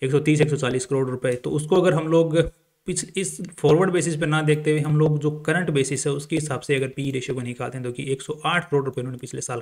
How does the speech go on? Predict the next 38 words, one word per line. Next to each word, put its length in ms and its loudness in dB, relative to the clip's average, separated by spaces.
कमाए 280 -2
हैं, 240 -2
तो 80 0
जो 80 2
इन्होंने 220 0
वैल्यू 320 6
निकाली 500 4
लगाई 340 2
है 140 0
अपनी 280 -2
that 200 0
is 200 -2
छब्बीस 440 -2
सौ 100 2
करोड़ 320 6
रुपए, 320 6
तो 160 0
इसके 180 0
हिसाब 200 0
से 100 -8
जो 100 2
पी 240 -4
रेशियो 240 -2
निकल 260 -4
के 140 -4
आ 200 -6
रहा 300 -6
है 160 -8
उसकी 320 -8
अगर 120 -2
हम 140 -6
लोग 120 -4
एक 100 -6
बार 140 -12
बात 240 -12
कर 120 -8
लेते 260 -8
हैं, 320 -6